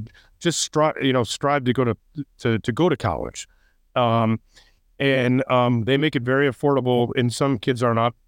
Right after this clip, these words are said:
like, paying anything. But you're absolutely right, Tim. I think we need to start seeing that, um, all around. It, it, and I, I think it's easy to start. I think Major League Baseball is doing a good job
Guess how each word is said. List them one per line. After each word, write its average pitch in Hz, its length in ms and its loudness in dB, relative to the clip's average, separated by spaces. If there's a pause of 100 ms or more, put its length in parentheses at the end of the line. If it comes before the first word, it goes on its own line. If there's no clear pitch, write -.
(240)
like, 117 180 0
paying 123 220 0
anything. 120 460 0 (460)
But 143 260 0
you're 143 240 0
absolutely 143 380 0
right, 139 180 2
Tim. 107 220 0
I 117 100 2
think 160 140 -2
we 143 100 2
need 131 160 2
to 117 80 0
start 117 400 -4
seeing 135 340 0
that, 113 400 0 (640)
um, 104 580 0 (460)
all 131 160 2
around. 107 420 -2 (260)
It, 185 200 -2
it, 185 240 -10
and 165 120 0
I, 160 200 0
I 123 60 -2
think 202 280 -4
it's 143 180 -2
easy 196 220 2
to 135 80 -2
start. 165 500 -2 (320)
I - 40 -6
think 202 220 -4
Major 165 320 0
League 131 140 0
Baseball 151 480 0
is 113 120 0
doing 131 200 0
a 120 40 -2
good 127 220 -2
job 120 340 0